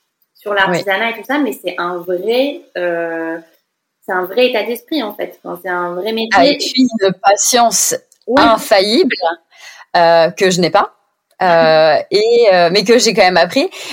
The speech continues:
Speaker 2: au fil des années, mais, euh, j'ai pas eu toute cette patience. Et surtout, c'est un,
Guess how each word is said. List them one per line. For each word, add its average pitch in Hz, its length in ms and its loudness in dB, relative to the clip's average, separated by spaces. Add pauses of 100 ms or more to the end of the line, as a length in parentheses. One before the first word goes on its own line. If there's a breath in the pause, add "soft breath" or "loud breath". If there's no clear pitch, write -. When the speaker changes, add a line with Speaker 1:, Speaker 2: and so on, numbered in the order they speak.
(120)
Speaker 2:
au 185 120 2
fil 190 200 -6
des 180 200 0
années, 240 240 4
mais, 208 240 2
euh, 151 240 4
j'ai 175 160 -2
pas 202 140 4
eu 202 40 2
toute 202 160 -10
cette 185 160 -2
patience. 269 380 0 (100)
Et 233 100 0
surtout, 208 400 -4
c'est 233 240 0
un, 170 320 2